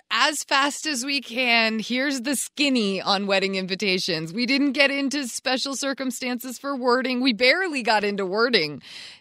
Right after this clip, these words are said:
There's so much more we could talk about. There's so much more to explore on our website about wedding invitations. And as you know, we love your wedding invitation questions, so please keep them coming on this show.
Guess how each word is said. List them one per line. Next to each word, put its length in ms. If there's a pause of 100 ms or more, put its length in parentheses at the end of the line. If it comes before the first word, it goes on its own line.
There's 320
so 300
much 260
more 220
we 100
could 140
talk 240
about. 240
There's 180
so 180
much 220
more 140
to 80
explore 600
on 140
our 100
website 520
about 460
wedding 340
invitations. 720
And 120
as 240
you 140
know, 300
we 240
love 400
your 140
wedding 320
invitation 580
questions, 500
so 140
please 360
keep 300
them 160
coming 340
on 180
this 120
show. 420